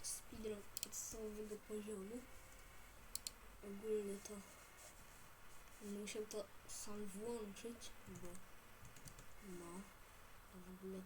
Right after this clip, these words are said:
to nie wiem, czy mnie dobrze słychać, ale chyba powinno być git. No i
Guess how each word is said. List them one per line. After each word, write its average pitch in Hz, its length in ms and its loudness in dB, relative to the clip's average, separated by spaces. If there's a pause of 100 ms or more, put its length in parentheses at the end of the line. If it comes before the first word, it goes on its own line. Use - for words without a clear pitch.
to 196 140 4 (1600)
nie 233 120 6
wiem, 196 160 6
czy 196 160 4
mnie 202 200 4
dobrze 196 360 2
słychać, 214 560 2 (260)
ale 214 160 -2 (420)
chyba 220 180 0 (360)
powinno 220 360 2
być 214 180 4
git. 214 520 0 (960)
No 175 460 -4
i 196 160 4